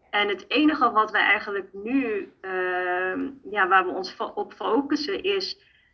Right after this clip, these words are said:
eh, de plekken creëren, zoals, ja, we willen echt een supergrote, eh, plateau gaan maken voor retreats, eh,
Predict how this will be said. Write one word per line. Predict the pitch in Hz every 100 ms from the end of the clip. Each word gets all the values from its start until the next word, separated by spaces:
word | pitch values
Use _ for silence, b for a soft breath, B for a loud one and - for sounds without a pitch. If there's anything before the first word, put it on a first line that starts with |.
| _
eh, | 196 196 190
de | 190
plekken | 190 247 247 240
creëren, | - 220 202 254 240 185 208 285
zoals, | 285 202 190 190 - 180
ja, | 196 190
we | 190
willen | 208
echt | 226 -
een |
supergrote, | 220 - 349 359 - - 220 214 208 214
eh, | 202 190 190 190 - 196 185
plateau | - 196 - 220 277 294
gaan | - 262 254
maken | 262 262 262 277 -
voor | 185
retreats, | 185 185 214 220 226 226 - -
eh, | -